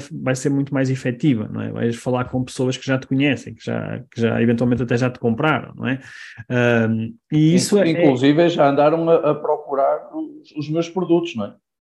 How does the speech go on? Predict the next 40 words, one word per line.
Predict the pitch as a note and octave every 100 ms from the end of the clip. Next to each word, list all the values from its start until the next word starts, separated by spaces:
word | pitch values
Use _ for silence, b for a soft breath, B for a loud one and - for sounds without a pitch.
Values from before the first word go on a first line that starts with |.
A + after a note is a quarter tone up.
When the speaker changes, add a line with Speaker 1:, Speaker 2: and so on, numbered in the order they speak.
| _ -
Speaker 1:
E |
já | D3+ F3+
andaram | F3+
a | F3
ver | E3+
os |
meus | D#3 D#3
produtos, | D#3 F3 D3+
à | A#2+
procura | B2 B2+ C3+
dos | C3+
meus | D3+
produtos, | C#3 C#3 D#3 - -
a | - A#2
ver | B2
os | C#3+
produtos. | - C#3+ E3 A3+
Inclusive | B3+ A#3 G3 G#3
nós | G3+ G#3
conseguimos | F#3+ F#3+ F#3+
saber | - E3
quais | F3+ F#3+
foram | - E3+
os | D#3
produtos | A#2+ B2+ B2+ -
que |
a | A2
pessoa | - A2+
teve | A2+ A2
a | G#2+
ver, | G#2+ A#2
ok? | A2 - B2
Nós | A#2
podemos | - C3 B2+
segmentar | D3 C3+ C#3 C3+ C#3+
a | C#3+
esse, | D3+ - -
a | C3+
esse | D3+ D#3
ponto, | - C#3 A#2 A#2